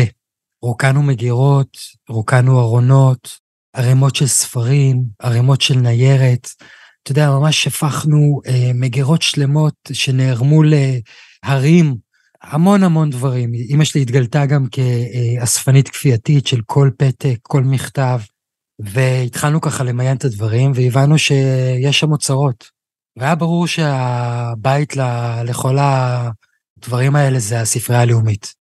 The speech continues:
אני מוכרח להודות שעד המקרה הפרטי שלנו,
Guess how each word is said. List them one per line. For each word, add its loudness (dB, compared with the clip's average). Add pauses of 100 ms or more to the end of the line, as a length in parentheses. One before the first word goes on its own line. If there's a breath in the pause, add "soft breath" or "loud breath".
(400)
אני -4
מוכרח -4
להודות 0 (340)
שעד -4
המקרה 0
הפרטי -4 (160)
שלנו, -4